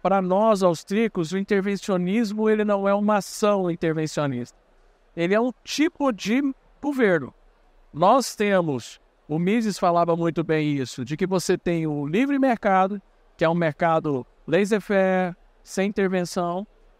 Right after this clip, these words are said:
Você tem o comunismo, que pro Mises, comunismo e socialismo era muito próximo, era, pra ele era quase a mesma coisa.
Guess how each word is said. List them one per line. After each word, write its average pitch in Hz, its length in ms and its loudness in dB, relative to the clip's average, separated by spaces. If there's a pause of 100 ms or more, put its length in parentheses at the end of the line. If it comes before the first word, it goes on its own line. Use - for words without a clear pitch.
(120)
Você 208 280 2
tem 208 200 0
o 202 80 -2
comunismo, 247 720 0
que - 120 -8
pro 190 180 -2
Mises, 196 440 0
comunismo 190 600 0
e 151 60 -2
socialismo 165 640 -2
era 156 100 -2
muito 165 300 -4
próximo, 165 440 -4
era, 127 140 -6
pra - 300 0
ele 254 100 2
era 226 160 4
quase 202 180 0
a 190 40 -2
mesma 170 200 -2
coisa. 208 400 -2